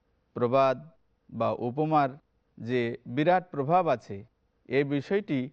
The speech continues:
আমরা পবিত্র কোরআনে বিভিন্ন আয়াতে দেখে থাকি।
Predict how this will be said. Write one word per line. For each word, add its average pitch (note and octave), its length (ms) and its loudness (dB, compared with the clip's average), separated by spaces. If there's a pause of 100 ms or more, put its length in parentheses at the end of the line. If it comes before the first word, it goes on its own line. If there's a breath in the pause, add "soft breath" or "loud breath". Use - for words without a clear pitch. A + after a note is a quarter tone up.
(300)
আমরা A#2+ 280 -2
পবিত্র B2+ 440 -6
কোরআনে A#2+ 460 -2 (680)
বিভিন্ন E3 440 0
আয়াতে B2 560 0 (280)
দেখে B2 340 -4
থাকি। G#2 360 -10